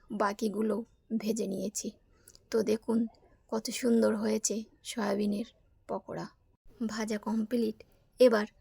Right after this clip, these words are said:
টমেটো সসের সঙ্গে গরম গরম পরিবেশন করুন। আমার রেসিপিটি যদি ভালো লাগে অবশ্যই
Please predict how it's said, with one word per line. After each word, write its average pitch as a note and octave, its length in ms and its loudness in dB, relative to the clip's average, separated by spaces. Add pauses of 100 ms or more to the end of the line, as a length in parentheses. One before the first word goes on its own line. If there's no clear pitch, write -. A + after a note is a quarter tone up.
(600)
টমেটো A3 360 4
সসের A#3 420 0
সঙ্গে A3+ 280 2 (360)
গরম G#3 420 2
গরম G#3 280 2 (460)
পরিবেশন F#3+ 560 0
করুন। F#3 300 -6 (840)
আমার G#3 240 2
রেসিপিটি G3+ 460 0
যদি F#3 240 -2
ভালো G3+ 280 -2
লাগে G#3 320 0 (720)
অবশ্যই G3+ 540 -2